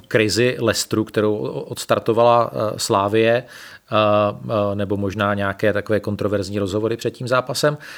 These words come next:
A, eh, já jsem v podstatě i rád, že se, že se Leicester chytnul, byť, eh, to bylo třeba na úkor Brightonu v zápase, ve kterém ty, ty body, eh, visely jednu dobu poměrně vysoko.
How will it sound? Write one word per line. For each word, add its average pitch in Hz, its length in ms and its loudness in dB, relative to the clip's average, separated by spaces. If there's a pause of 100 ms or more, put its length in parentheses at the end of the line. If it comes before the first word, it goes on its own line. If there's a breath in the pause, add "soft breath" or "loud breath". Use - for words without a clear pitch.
(220 loud breath)
A, 120 560 6 (960)
eh, 160 40 0
já 135 140 4
jsem 151 120 2
v - 40 -4
podstatě 139 340 2
i 147 120 2
rád, 113 300 4
že 113 180 2
se, 120 220 2
že 110 120 0
se - 120 2
Leicester 110 340 2
chytnul, 107 680 -2
byť, 104 400 -2
eh, 107 180 4
to 107 140 -2
bylo 107 160 4
třeba 107 260 0
na 107 120 0
úkor 113 280 0
Brightonu 104 420 0
v 98 40 -8
zápase, 101 440 -2
ve 98 100 -2
kterém 101 400 -2
ty, 107 180 0
ty - 160 -6
body, 104 360 -2
eh, 107 240 -6
visely 104 360 -2
jednu 104 220 -4
dobu 104 200 -4
poměrně 107 520 -4
vysoko. 101 460 -6